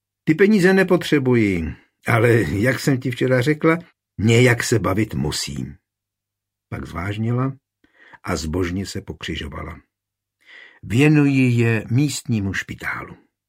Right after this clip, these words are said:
O tři dny později slovutný alchymista Jan z Lazu do Mělníka opravdu přijel. Zhlédl její ukázku transmutace kovů, ale když se dozvěděl o penězích, které vylákala z mělnické radnice,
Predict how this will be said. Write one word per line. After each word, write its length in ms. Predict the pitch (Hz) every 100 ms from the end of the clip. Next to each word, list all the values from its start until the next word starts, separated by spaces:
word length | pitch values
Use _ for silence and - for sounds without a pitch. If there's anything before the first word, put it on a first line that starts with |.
| _ _ _ _ _ _ _ _ _ _ _ _ - - - _ _ _ _ _
O 80 | 160
tři 200 | 147 240
dny 160 | 233 233
později 560 | 196 151 156 175 196
slovutný 720 | 185 - 131 139 165 165 160
alchymista 600 | - 127 120 123 120 - 107
Jan 360 | 104 101 85
z 200 | 71 78
Lazu 520 | 92 127 117 131 143 - _ -
do 180 | 101
Mělníka 580 | 104 95 92 92 92 104
opravdu 420 | - - 80 85
přijel. 640 | 85 - 117 123 110 95 80 - _ _ _ - - - -
Zhlédl 560 | 78 85 127 143 135
její 360 | 139 123 120 120
ukázku 580 | - 110 107 98 - 80
transmutace 800 | 80 98 101 110 98 85 - 76
kovů, 680 | 120 123 143 160 170 165 - _ -
ale 280 | 113 98 92
když 300 | 98 135 -
se 120 | -
dozvěděl 680 | 107 92 95 107 92 90 -
o 80 | 110
penězích, 680 | - 180 156 107 90 90
které 360 | - - 98 92
vylákala 600 | 80 104 110 104 107 104
z 100 | 82
mělnické 640 | 85 92 104 98 - 90
radnice, 600 | 87 101 120 127 - 147